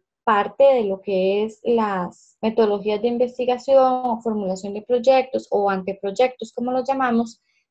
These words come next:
eh, usualmente, son documentos que se toman para, eh,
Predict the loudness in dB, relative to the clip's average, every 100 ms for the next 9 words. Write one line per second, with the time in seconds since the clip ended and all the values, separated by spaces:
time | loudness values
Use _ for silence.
0 | -10 -6 -6 -4 -2 0 -2 -2 -4 -8
1 | -12 _ _ _ -2 -2 -2 -4 -4 -2
2 | -4 -6 -2 -2 -2 -2 0 0 0 -2
3 | -6 _ _ -6 -4 0 0 0 -4 -6
4 | -6 -8